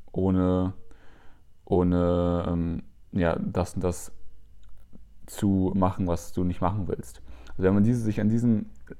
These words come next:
an diesen Leitfaden hält, kann man sehr gute Texte schreiben, die aber trotzdem psychologisch wirken und trotzdem,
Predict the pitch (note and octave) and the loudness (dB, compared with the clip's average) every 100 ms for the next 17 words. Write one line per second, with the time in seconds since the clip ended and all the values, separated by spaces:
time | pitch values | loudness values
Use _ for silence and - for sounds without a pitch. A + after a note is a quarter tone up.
0 | - - - G#2 G2 G2+ G2 F#2+ F#2+ - | -16 -10 0 0 2 4 4 2 -2 -6
1 | - F#2+ G#2+ A2 G#2 F#2+ F#2+ G#2+ F#2 F2 | -2 2 2 0 0 0 0 2 2 2
2 | - - - - - - - - - - | -4 -6 -8 -10 -18 -18 -20 -20 -20 -20
3 | - - - - - - - - - - | -16 -16 -18 -20 -20 -20 -20 -20 -20 -20
4 | - - - - - G2+ G#2+ A2 G2 G2 | -18 -18 -16 -12 -4 0 2 2 2 2
5 | A2+ A#2 A#2 A#2 - A2+ A2 G#2 G2+ - | 0 0 -2 -2 0 2 4 2 0 -4
6 | - - - - - - A#2 - C#3 - | -12 -14 -16 -18 -10 -4 -4 -2 -6 -4
7 | - A2+ B2 C#3 D3+ - - - - - | -2 0 2 0 -4 -6 -12 -12 -10 -2
8 | A2 G2+ G#2 G2+ - - - - - - | 2 4 4 2 0 -8 -20 -18 -16 -6
9 | A2+ A2+ - A#2+ A#2 A2 - - - - | -2 -2 0 2 4 2 -4 -14 -14 -14
10 | - A2+ G#2+ G2+ G2 - G#2 A#2 C3 - | -8 -2 0 0 0 0 2 4 2 -2
11 | G2 - G2+ - - G#2+ G#2 G2+ | -2 0 -2 0 2 4 6 4